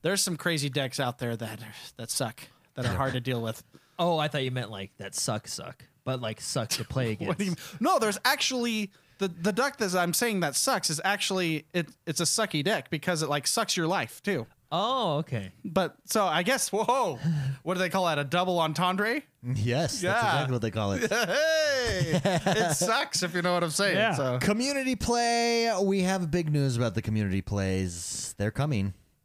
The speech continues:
Speaker 3: but we're changing the day. So we used to do them on the first and third Saturday every month. We are now doing them on the second and fourth Saturday of every month. So our next community play will be April twenty-eighth.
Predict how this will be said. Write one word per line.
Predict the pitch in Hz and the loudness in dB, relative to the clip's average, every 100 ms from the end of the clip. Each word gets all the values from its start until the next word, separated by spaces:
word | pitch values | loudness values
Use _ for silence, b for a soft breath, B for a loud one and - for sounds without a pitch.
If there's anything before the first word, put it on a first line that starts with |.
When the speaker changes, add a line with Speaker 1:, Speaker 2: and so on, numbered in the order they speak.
| _ | _
Speaker 3:
but | 95 | -2
we're | 92 90 | 0 -2
changing | - 98 92 98 | -2 -2 -2 -2
the | 98 | -2
day. | 95 98 | 0 -2
So | 95 110 | 0 -2
we | 113 | -2
used | 123 | -2
to | 117 | -2
do | 113 | -2
them | 113 | 0
on | 104 | -2
the | |
first | 101 135 127 | -2 -4 -4
and | 113 | -2
third | 151 143 | -2 -2
Saturday | 147 143 135 | 0 0 0
every | 131 123 | 0 0
month. | 131 135 | 0 0
We | 120 | 0
are | 131 | 0
now | 139 135 | 0 0
doing | 135 135 | 0 0
them | 131 127 | 0 -2
on | 120 131 | -2 -2
the | 117 | -2
second | - - 180 175 175 - | -2 -2 -2 -2 -4 -4
and | - 151 | -2 -4
fourth | - 233 269 | 0 0 0
Saturday | - 220 190 165 160 | -2 0 2 2 2
of | 147 | 2
every | 147 139 | 2 2
month. | 135 139 | 0 0
So | - 147 | 0 0
our | 165 | 0
next | 262 320 - - - b b b - | 0 0 -4 -6 -12 b b b -6
community | 170 165 147 107 | -2 0 0 -2
play | 101 92 85 107 _ _ | -4 -6 -8 -10 _ _
will | 123 | -2
be | 131 135 | 0 0
April | 131 139 151 | -2 -4 -6
twenty-eighth. | - 131 131 - 104 110 - | -4 -4 -4 -6 -8 -8 -14